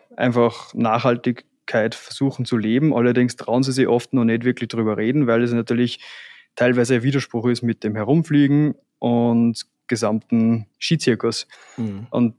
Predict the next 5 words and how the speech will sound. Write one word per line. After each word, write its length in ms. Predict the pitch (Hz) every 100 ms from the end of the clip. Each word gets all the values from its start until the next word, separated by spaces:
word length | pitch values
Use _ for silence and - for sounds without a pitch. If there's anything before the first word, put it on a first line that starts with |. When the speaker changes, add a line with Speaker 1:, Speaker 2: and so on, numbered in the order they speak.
| -
Speaker 1:
da 580 | 127 127 123 120 120 117
hilft 320 | 135 147 -
eben 280 | 127 127 123
pau 360 | - 107 127
denen 540 | 123 117 117 117 117